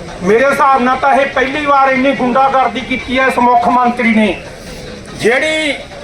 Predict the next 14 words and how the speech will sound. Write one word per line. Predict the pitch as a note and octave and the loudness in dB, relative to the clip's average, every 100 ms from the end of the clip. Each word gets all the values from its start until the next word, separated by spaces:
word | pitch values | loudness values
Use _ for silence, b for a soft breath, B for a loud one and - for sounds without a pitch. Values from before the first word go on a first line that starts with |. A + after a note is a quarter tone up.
| - | -6
ਪੰਜਾਬ | B3 B3 B3+ B3+ | -2 -2 -4 -2
ਦੇ | C#4 C#4+ | 0 0
ਕਿਸਾਨਾਂ | C#4+ - C4 B3+ C4+ C4+ | -2 -4 -4 -2 -2 0
ਨੇ | C4 A3+ - - - | -2 -4 -10 -16 -8
ਬੜੀ | G#3 C#4+ D4+ - | -4 -2 -2 -2
ਚਾਵਾਂ | D4 C#4+ C#4 C#4 | -4 -2 -4 -4
ਨਾਲ | C4+ C4 B3+ G#3 - - - | -4 -4 -6 -8 -14 -18 -8
ਬਾਨਵੇਂ | F#3 A#3 B3 B3+ C4+ | -6 -4 -2 -2 0
ਐਮ | C4+ C4 C4 | 0 0 0
ਐਲ | C4 | 0
ਏ | C4+ | -2
ਜਿੱਤ, | G3+ A#3+ A#3+ A#3+ - | -2 -4 -4 -10 -14
ਜਿਤਾ | A3+ A3 A#3+ B3 B3+ | -6 -6 -4 -6 -4
ਕੇ | C4+ C4 A#3 | -2 0 -2